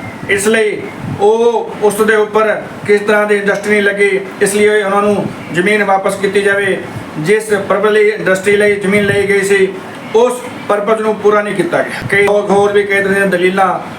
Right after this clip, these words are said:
ਹਾਈ ਕੋਰਟ ਵਿੱਚ ਰੱਖੀ ਗਈਆਂ। ਉੱਥੇ ਇੱਕ ਨਾਮੀ ਗਾਮੀ, ਨਾਮੀ ਗ੍ਰਾਮੀ ਕੰਪਨੀ ਐਸ ਬੀ ਪੀ ਵੱਲੋਂ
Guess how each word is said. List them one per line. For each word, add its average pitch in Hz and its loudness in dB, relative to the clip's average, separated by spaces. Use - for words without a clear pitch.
ਹਾਈ 214 2
ਕੋਰਟ 208 0
ਵਿੱਚ 202 0
ਰੱਖੀ 165 -2
ਗਈਆਂ। - -10
ਉੱਥੇ 240 0
ਇੱਕ 208 -2
ਨਾਮੀ 208 2
ਗਾਮੀ, 208 0
ਨਾਮੀ 196 2
ਗ੍ਰਾਮੀ 196 0
ਕੰਪਨੀ 196 0
ਐਸ 180 0
ਬੀ 190 0
ਪੀ 190 0
ਵੱਲੋਂ 190 0